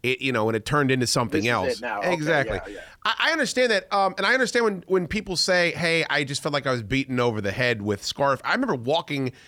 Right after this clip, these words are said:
Speaker 1: in Springfield Mall, and there'd be those poster shops, and sixty percent of the posters on the wall were either Scarface
Speaker 2: Were
Speaker 1: or The
Speaker 2: Scarface.
Speaker 1: Godfather. Yeah.
Speaker 2: I remember seeing them up in college, too. If they didn't have the, the fucking John Belushi or the Einstein posters up on the wall,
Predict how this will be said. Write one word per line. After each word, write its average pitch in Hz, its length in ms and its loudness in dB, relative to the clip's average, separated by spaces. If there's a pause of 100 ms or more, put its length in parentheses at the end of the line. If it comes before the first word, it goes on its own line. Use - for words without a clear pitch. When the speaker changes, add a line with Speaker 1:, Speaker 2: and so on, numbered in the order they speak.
(180)
Speaker 1:
in 135 140 -2
Springfield 151 600 -2
Mall, 143 360 4
and 120 120 -2
there'd 131 140 0
be 139 80 2
those 131 180 0
poster 185 400 0
shops, 98 480 -2 (300)
and 160 140 -2
sixty - 400 -2
percent 165 280 0
of 160 40 0
the 135 80 0
posters 147 400 0
on 131 100 2
the 120 80 0
wall 135 340 4
were 127 80 0
either 120 120 2
Scarface 131 480 0
Speaker 2:
Were 131 100 -2
Speaker 1:
or 104 40 -4
The 107 60 -2
Speaker 2:
Scarface. 113 320 0
Speaker 1:
Godfather. 92 260 -2
Yeah. 165 180 0 (400)
Speaker 2:
I 135 120 2
remember 175 320 0
seeing 170 260 -6
them 165 180 -4
up 165 160 -6
in 147 80 -10
college, 170 480 -10
too. 160 180 -6
If - 140 -16
they 131 120 -10
didn't 143 200 -10
have 135 260 -10
the, 127 100 -16 (120)
the 120 80 -12 (100)
fucking 135 300 -12
John 131 280 -4
Belushi 131 640 -8
or 117 200 -2
the 110 180 -14
Einstein 123 560 -6
posters 110 460 -8
up 107 160 -4
on 104 100 -6
the 98 80 -8
wall, 98 340 -4